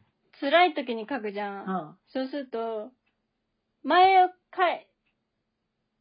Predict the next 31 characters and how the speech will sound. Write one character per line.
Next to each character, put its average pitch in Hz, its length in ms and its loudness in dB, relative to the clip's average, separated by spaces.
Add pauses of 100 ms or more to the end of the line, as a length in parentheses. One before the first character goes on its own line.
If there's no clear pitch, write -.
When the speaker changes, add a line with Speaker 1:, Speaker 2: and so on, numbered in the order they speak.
(640)
Speaker 1:
前、 302 640 2 (1500)
日 254 240 -6
記 294 120 -4
に 285 140 -2
書 311 120 0
い 254 80 -6
た 226 100 -6
こ 247 120 -10
と 220 120 -4
も 202 100 -8
読 214 180 -6
む 202 100 -10
じ 190 80 -12
ゃ 185 100 -12
ん。 240 140 -20 (220)
Speaker 2:
あ、 214 180 -2
そ 254 180 2
う 220 40 2
そ - 0 -
う - 20 -4
そ 233 80 4
う。 - 0 -
Speaker 1:
そ 214 40 8
う - 40 6
す - 0 -
る 226 60 0
と、 170 220 -4 (360)
そ 339 140 6
の 381 80 4
時 349 260 0
も 277 380 0